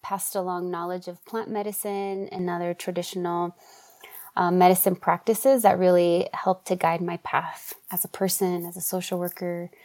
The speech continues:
as a mental health professional, and as a teacher. So all the flowers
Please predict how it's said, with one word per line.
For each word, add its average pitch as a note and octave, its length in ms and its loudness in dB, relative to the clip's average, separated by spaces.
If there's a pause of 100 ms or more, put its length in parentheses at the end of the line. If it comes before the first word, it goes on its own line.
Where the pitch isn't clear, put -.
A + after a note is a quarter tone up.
(260)
as - 80 -4
a F3+ 40 0
mental F3 260 -2
health F#3+ 200 -4
professional, F3 680 -4
and F3 180 -4
as E3+ 140 -4
a F3 60 -4
teacher. F3 520 -4
So E3+ 240 -4
all F#3 180 2
the G3 80 2
flowers F3 600 2